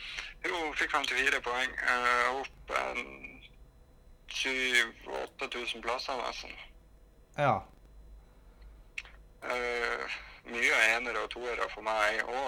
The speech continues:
Speaker 1: egentlig, men, eh, jeg har jo en, et par lyspunkt i Amada med tieren, Daland med tieren, eh, Bjørnbakk som fikk seg en clean sheet. Og så hadde jeg jo Sinkernagel kaptein, da.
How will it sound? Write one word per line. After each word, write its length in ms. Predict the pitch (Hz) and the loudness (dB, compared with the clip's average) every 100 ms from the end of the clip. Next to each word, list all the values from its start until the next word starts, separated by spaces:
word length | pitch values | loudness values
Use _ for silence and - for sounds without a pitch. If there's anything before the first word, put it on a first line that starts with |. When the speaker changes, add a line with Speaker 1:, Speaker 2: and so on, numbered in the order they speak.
| 107 | 0
Speaker 1:
egentlig, 400 | 110 113 - 117 117 | 0 -2 -4 -4 -6
men, 260 | 113 117 113 | -6 -8 -8
eh, 360 | 113 110 110 113 - - | -6 -6 -6 -8 -12 0
jeg 160 | 120 | 4
har 140 | 120 127 | 4 2
jo 60 | 107 | -2
en, 140 | 107 - 117 69 131 | -8 -14 -10 -8 -4
et 160 | 113 - | -4 -2
par 160 | 123 120 110 | -2 0 -2
lyspunkt 800 | 110 120 - 120 113 110 - - | -2 -2 -4 -8 -8 -12 -14 -8
i 140 | 123 120 - - - - - - - - - - - | -4 -4 -6 -14 -12 -12 -10 -12 -14 -18 -20 -16 -2
Amada 640 | 110 110 113 113 110 110 110 | 2 4 4 2 0 -2 -2
med 200 | 110 107 | -4 -2
tieren, 500 | 113 110 107 107 107 | -2 0 0 -2 0
Daland 460 | 110 113 110 107 | 0 2 0 -2
med 100 | 107 104 | -4 -2
tieren, 520 | 107 107 104 104 107 | -2 0 -2 -2 -6
eh, 480 | 107 110 101 - 113 | -6 -2 -2 -2 -4
Bjørnbakk 640 | 110 110 110 110 107 107 - | -2 -2 -2 -2 -2 -2 -4
som 160 | 110 | -2
fikk 180 | 110 110 | -2 0
seg 1040 | - 110 107 110 - - - - - - | 0 -2 -2 -6 -10 -20 -20 -20 -20 -14
en 80 | 120 | -4
clean 240 | 113 110 107 | 0 0 0
sheet. 520 | - 110 107 - - - - - - - - - - - - - | 0 0 -2 -4 -8 -10 -18 -12 -10 -8 -10 -12 -12 -12 -12 -4
Og 60 | |
så 60 | 127 | -2
hadde 120 | 117 | 0
jeg 100 | 113 | 0
jo 80 | 107 | 2
Sinkernagel 600 | 117 - 107 101 104 107 | 0 0 2 4 2 0
kaptein, 400 | 104 - 107 | -2 2 0
da. 80 | 104 | 0